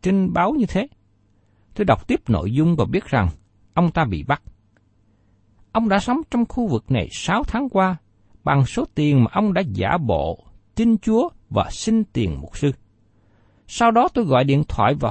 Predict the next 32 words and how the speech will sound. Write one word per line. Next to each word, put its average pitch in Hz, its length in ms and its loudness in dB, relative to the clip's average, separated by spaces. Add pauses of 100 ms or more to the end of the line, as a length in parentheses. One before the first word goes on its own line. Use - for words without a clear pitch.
(140)
hỏi 135 280 -4
thăm 208 420 -2
một 110 240 -4
mục 92 200 -2
sư 196 160 -4
khác - 280 -4
đang 208 160 -2
hầu 117 240 2
việc 90 180 -4
Chúa 208 220 -2
trong 226 140 0 (220)
khu 226 200 -4
vực. 113 120 0 (1000)
Tôi 226 160 2
hỏi 185 180 0
rằng, 139 200 0 (1120)
"Có 302 100 0
người 196 180 6
đàn 165 160 2
ông 240 220 2
nào 143 320 2
giả 120 240 2
bộ 95 440 0
tin 208 200 2
Chúa 240 380 0
và 117 360 0
hỏi - 240 -4
xin 208 260 0
bảy 139 160 0
Mỹ 139 140 4
Kim 208 240 0
không?" 214 200 0